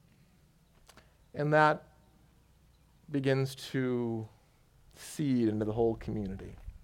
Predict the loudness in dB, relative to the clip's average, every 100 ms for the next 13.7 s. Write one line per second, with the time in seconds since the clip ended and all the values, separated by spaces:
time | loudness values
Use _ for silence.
0 | -20 -20 -20 -20 -20 -20 -20 -20 -20 -20
1 | -20 -20 _ -4 10 12 12 10 10 10
2 | 12 12 12 10 8 10 8 6 6 4
3 | 4 2 4 6 6 8 10 10 8 6
4 | 6 6 8 6 4 0 6 10 10 8
5 | 6 8 8 4 8 12 12 10 6 10
6 | 12 12 12 12 10 10 10 10 10 12
7 | 12 12 6 8 10 12 10 8 8 6
8 | 6 10 12 12 8 2 4 8 10 10
9 | 6 2 4 2 -2 4 8 10 8 6
10 | -4 2 6 10 10 10 12 12 12 12
11 | 10 10 10 12 10 10 4 -6 2 8
12 | 12 12 12 4 8 10 12 10 8 6
13 | 6 8 12 12 12 10 6